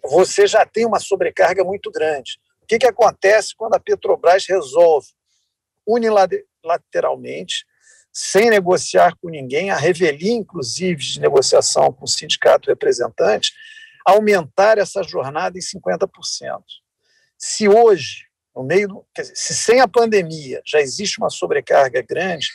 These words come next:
com a pandemia, o medo dessas pessoas, e é um medo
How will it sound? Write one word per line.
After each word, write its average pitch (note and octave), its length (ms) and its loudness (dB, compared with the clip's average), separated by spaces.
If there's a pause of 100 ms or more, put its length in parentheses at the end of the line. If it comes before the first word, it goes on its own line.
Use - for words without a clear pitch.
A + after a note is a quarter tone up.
(380)
com A3+ 180 4
a G#3 100 4
pandemia, F3+ 800 -4
o E3 180 -8
medo G#3+ 400 4
dessas F#3+ 360 -4
pessoas, D3 840 -4
e - 40 -6
é D3 40 -2
um C3+ 100 -6
medo C#3+ 440 -2